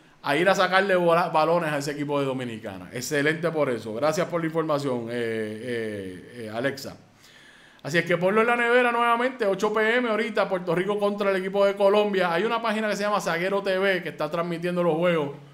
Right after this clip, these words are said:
de manera bien informal, pero se pueden al menos ver por ahí.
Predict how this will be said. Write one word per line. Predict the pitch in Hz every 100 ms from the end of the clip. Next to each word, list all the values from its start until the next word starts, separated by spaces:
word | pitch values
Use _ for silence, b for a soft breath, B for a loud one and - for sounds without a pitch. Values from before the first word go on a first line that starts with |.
| b b
de | - 139
manera | 143 196 233
bien | 220 226
informal, | 220 220 220 220 214 214
pero | 208
se | 170 165
pueden | 160 180
al | 180
menos | 175 175 165
ver | 156 160
por | 156
ahí. | 131 101